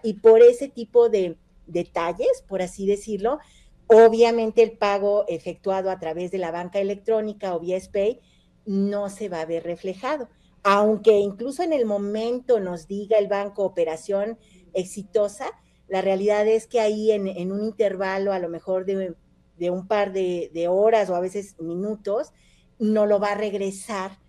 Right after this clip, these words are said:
porque no logra, no logran enlazar esa información a nivel sistema bancario, no logra enlazar, entonces dice, "No, no, no tengo con qué casar el pago", va de vuelta a la cuenta de donde lo había yo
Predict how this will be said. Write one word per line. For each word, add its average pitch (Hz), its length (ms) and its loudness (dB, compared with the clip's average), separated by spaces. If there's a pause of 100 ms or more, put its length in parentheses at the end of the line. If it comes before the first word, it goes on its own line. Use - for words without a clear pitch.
(380)
porque 190 440 0
no 202 200 -2
logra, 214 560 0
no 208 220 -4
logran 220 380 0
enlazar 220 760 -6 (540)
esa 208 340 0
información 202 1000 -4 (260)
a 170 120 -8
nivel 180 300 -2
sistema 208 640 -2
bancario, 202 560 -2
no 190 160 -4
logra 190 280 -2
enlazar, 202 320 -4
entonces 196 320 -8
dice, 175 200 -10
"No, 202 200 -6
no, 202 200 -8
no 202 220 -8
tengo 220 240 0
con 214 140 -4
qué 208 140 -6
casar 202 340 -6
el 202 100 -6
pago", 202 420 -2 (400)
va 202 140 6
de 202 140 2
vuelta 196 580 -2
a 165 220 -8
la 156 140 -2
cuenta 180 680 -6 (340)
de 165 180 -2
donde 170 320 0
lo 170 120 -2
había 165 360 -4
yo 160 420 -2